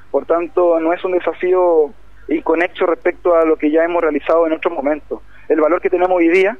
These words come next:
es que, a diferencia inclusive de otros momentos donde hemos llegado a movilizar, eh, masivamente a la juventud, hoy día estamos partiendo desde la unidad.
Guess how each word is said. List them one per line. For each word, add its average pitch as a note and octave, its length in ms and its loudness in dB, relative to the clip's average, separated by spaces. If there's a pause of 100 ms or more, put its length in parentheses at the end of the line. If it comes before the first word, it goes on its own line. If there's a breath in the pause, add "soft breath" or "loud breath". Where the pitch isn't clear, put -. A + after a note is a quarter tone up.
(340 soft breath)
es E3+ 100 -2
que, G3 60 0
a F3 40 4
diferencia G#3 380 -2
inclusive G#3+ 380 0
de G3+ 60 4
otros A3 180 -2
momentos G#3+ 340 0
donde G3 160 -2
hemos G#3 160 -2
llegado G3 440 2
a F#3+ 80 2
movilizar, F3 520 0
eh, E3 400 2
masivamente A3+ 540 -2
a F3+ 40 2
la F3 40 0
juventud, F3 500 -2 (460 loud breath)
hoy E3 180 2
día E3 160 2
estamos F#3 240 0
partiendo F3+ 420 -2
desde F3+ 220 0
la F3 100 2
unidad. C3+ 340 0